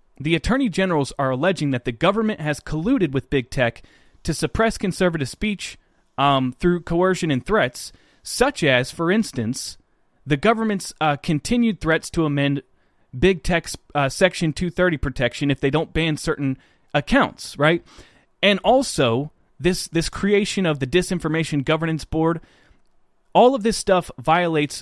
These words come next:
the First Amendment. There's been all this talk from the federal government about amending Section two thirty, which is a threat. It's coercion. And they keep saying you need, you know,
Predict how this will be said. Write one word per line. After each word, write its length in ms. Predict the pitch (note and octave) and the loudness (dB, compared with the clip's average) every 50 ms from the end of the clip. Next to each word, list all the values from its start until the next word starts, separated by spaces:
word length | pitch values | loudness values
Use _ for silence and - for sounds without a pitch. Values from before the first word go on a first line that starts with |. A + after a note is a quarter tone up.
| - - | -14 -8
the 140 | B2 D3 D3 | -6 -6 -4
First 300 | - E3 D#3 D3 - - | -2 0 -2 -2 -2 -2
Amendment. 320 | C3 D3+ D#3 C3+ G2+ - _ - - _ _ _ _ _ _ _ _ - | 0 0 0 0 -2 -4 _ -20 -20 _ _ _ _ _ _ _ _ 0
There's 200 | D3+ D#3+ D#3 - | 2 2 2 2
been 140 | G3 F3+ F3 | 2 4 4
all 120 | F#3 A3 | 4 4
this 200 | A3+ B3 - - | 2 0 -4 -2
talk 440 | - - G#3+ E3+ A2 G2 - - - - _ _ _ _ _ _ _ _ _ _ _ _ _ _ | 0 2 2 2 2 0 -4 -14 -20 -20 _ _ _ _ _ _ _ _ _ _ _ _ _ _
from 460 | - - F#3+ F#3+ F#3 F3 E3 E3 - - | -6 0 2 2 4 2 2 -2 -4 -6
the 100 | C#3+ D3 | -6 -8
federal 360 | C#3 - - - G#3+ C4 A#3+ G3+ | -2 2 2 4 4 6 4 4
government 420 | - A3+ A3+ F#3 D#3 B2 G2+ - _ _ _ _ _ - | 4 2 2 2 0 -4 -6 -8 _ _ _ _ _ 0
about 240 | D3 D3+ D#3+ F3+ F3 | 2 4 4 4 4
amending 400 | D#3 E3 F3+ A3+ A#3 B3 A#3 G#3 | 4 4 4 4 4 2 0 -2
Section 400 | - - G#3 G3 - - G3 F3+ | 0 0 0 0 0 0 -4 -2
two 180 | - - F#3+ F3+ | -2 -4 -6 -4
thirty, 400 | - - G3+ F#3+ D3+ A2+ - - _ | 0 2 2 4 2 2 -4 -8 _
which 180 | - D#3 - - | -4 -4 -2 -2
is 140 | E3+ E3 | -4 -4
a 40 | F#3 | -4
threat. 400 | - - - C#4+ C4+ C#3+ - _ _ _ _ _ _ _ _ _ - | -6 -4 -4 -2 -2 -2 -4 _ _ _ _ _ _ _ _ _ -6
It's 160 | D3+ C#3+ - | -4 -4 -4
coercion. 580 | - - G3+ G3 G#3 B3 C#4 A3+ - B2+ F#2+ - _ _ _ _ _ _ _ _ - - - D3 - - | -2 0 2 4 4 4 4 2 -2 -6 -8 -8 _ _ _ _ _ _ _ _ -20 -20 -20 -14 -6 -2
And 180 | F3+ F#3+ F#3+ F#3 | 0 2 2 2
they 80 | F3+ | 0
keep 300 | F3 - - A#3+ C4 A#3+ | -2 -2 -2 -2 -2 -2
saying 380 | - - - A3 A3 G#3 E3 C#3+ | -2 -2 -2 0 0 2 2 2
you 120 | C#3 C#3 | 2 2
need, 200 | D3+ E3+ F3+ - - | 2 0 -2 -2 -2
you 100 | E3 D3+ | -2 0
know, 240 | D3+ C3+ B2+ A#2+ | 0 0 0 -2